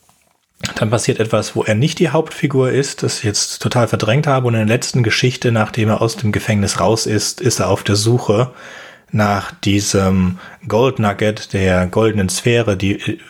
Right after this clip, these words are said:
Wünsche erfüllt. Und dazu hat er ein Opfer dabei, weil um zu diese,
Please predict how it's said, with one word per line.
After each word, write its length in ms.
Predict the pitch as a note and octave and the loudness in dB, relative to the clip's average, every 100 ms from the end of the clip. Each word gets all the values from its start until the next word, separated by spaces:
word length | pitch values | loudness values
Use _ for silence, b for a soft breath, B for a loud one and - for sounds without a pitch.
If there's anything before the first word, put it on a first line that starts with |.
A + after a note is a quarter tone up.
| - | -2
Wünsche 280 | D3+ D3+ F2 | 0 2 0
erfüllt. 500 | F2+ - A#2 F3 - B B B B B - | 0 0 2 0 -4 B B B B B 0
Und 220 | A#2+ G2+ | 0 2
dazu 540 | G2+ B2+ - B2 G2 | 0 0 0 0 0
hat 320 | G#2+ - - | -2 -4 -4
er 400 | G#2+ G#2+ G2+ G#2 B B - | 0 2 0 -2 B B -4
ein 160 | A#2+ G2+ | -2 0
Opfer 260 | A#2+ - | 0 0
dabei, 460 | G2+ F#2 F2+ F#2 F#2 F#2 | -2 0 2 2 -2 -2
weil 260 | F#2+ F#2 G2+ | 0 0 0
um 220 | A2+ A2+ | 0 0
zu 180 | - G#2 | 0 0
diese, 640 | G2 G2 G2+ G2+ F#2 F2+ | 0 2 2 2 2 0